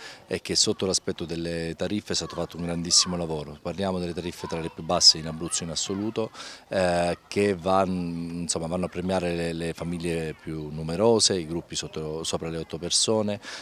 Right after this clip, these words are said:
eh, una gestione che è disponibile anche chiaramente, eh, alle, alle richieste delle varie società sportive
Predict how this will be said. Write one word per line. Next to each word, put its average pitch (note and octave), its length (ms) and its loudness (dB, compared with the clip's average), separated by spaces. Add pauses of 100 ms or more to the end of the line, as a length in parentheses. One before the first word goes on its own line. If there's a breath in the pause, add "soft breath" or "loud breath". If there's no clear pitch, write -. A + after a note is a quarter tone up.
(120)
eh, F#2 580 4
una G#2 460 2
gestione G#2 320 2
che F#2 80 2
è - 20 -4
disponibile F2+ 720 2
anche F#2 440 0
chiaramente, F2+ 760 -2 (320 loud breath)
eh, F#2 180 4
alle, F2+ 960 6
alle F2 200 2
richieste F2 420 6
delle E2+ 300 2
varie F2 240 2
società E2+ 320 -2
sportive E2+ 680 0